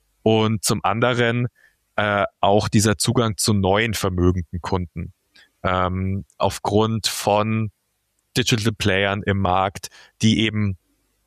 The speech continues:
hier einfach ein sehr niederschwelliges Angebot, du hast eine App, du kannst dich, äh, anmelden, du hast die Möglichkeit, dein Vermögen dort zu investieren. Das geht natürlich heutzutage sehr, sehr schnell. Und, äh,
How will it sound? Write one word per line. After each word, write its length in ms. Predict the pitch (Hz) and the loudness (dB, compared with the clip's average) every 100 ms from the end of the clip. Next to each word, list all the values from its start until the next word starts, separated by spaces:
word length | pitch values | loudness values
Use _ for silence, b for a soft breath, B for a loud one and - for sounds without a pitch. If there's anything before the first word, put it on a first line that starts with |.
| _ _ - | _ _ -12
hier 320 | 107 117 107 | -2 2 2
einfach 280 | 104 113 107 | 0 0 0
ein 80 | |
sehr 180 | 98 101 | 0 2
niederschwelliges 920 | 107 127 123 - 104 107 107 101 - | 2 2 0 0 2 2 2 0 -2
Angebot, 560 | 98 110 104 104 107 - | -2 -2 0 2 2 2
du 80 | 101 | 0
hast 200 | 101 - | 0 0
eine 120 | 104 | 0
App, 240 | 110 - | 0 -2
du 100 | - | -4
kannst 340 | - 101 98 - | 0 0 0 0
dich, 280 | 98 - | 0 -2
äh, 120 | 98 95 | -2 0
anmelden, 580 | 101 117 110 107 110 | 0 0 0 0 0
du 100 | 107 | 0
hast 180 | 101 - | 0 2
die 80 | 110 | 2
Möglichkeit, 600 | 104 101 101 - 98 98 - B B | 2 2 -2 0 0 -2 -6 B B
dein 160 | 104 | -2
Vermögen 440 | 98 101 101 107 98 | 0 2 2 2 0
dort 240 | 101 123 | 0 0
zu 100 | - | -2
investieren. 800 | 147 107 107 - - 120 113 113 - B B B | -2 0 -2 -2 -2 0 0 -2 -8 B B B
Das 240 | 101 95 - | -4 -2 -2
geht 180 | 113 | -4
natürlich 400 | 123 110 110 107 | -2 0 0 0
heutzutage 560 | 113 107 - 107 104 101 | 0 -2 -2 -2 0 0
sehr, 200 | 101 98 | 2 2
sehr 140 | 98 | 0
schnell. 440 | 90 107 107 147 185 - B B B _ | -2 0 2 2 0 -4 B B B _
Und, 480 | - 117 113 110 - | 0 2 2 -2 -2
äh, 260 | 107 104 | 0 0